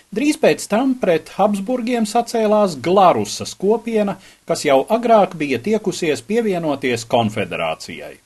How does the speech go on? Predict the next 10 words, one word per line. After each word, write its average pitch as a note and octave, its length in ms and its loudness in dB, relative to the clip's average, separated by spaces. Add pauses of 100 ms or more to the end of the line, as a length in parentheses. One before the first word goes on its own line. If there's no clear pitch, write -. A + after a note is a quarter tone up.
(420)
Glarusā A#3 640 2
iemaršēja G3+ 800 0
apmēram E3+ 480 0
sešus A3+ 420 -6
ar C#3+ 140 0
pusi - 360 -6
tūkstošus C#3+ 760 -2
liela G#3+ 420 -2
Habsburgu D3 920 -2
armija. F2 600 -6